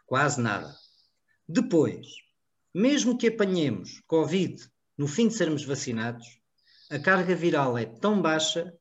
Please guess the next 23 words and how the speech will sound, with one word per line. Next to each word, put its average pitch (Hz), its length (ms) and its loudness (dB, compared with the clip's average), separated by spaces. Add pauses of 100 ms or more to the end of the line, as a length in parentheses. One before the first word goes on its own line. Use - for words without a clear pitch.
(140)
que - 80 -12
dificilmente 170 720 -2 (100)
nos 156 560 -2
mata, 135 480 -4
a - 60 -14
não 98 80 -10
ser 107 160 -8
que - 80 -6
a 113 40 0
gente 123 180 -2
já 131 80 0
tenha 139 240 -2
alguma 110 220 -4
coisa 123 420 -4 (220)
ali 110 260 -8
preparadinhos 123 500 -4
para 175 120 -4
morrer, 104 260 -4
não 92 100 -10
é? 101 220 -8
É 101 80 -8
óbvio. 107 240 -8 (540)
Portanto, 151 440 -2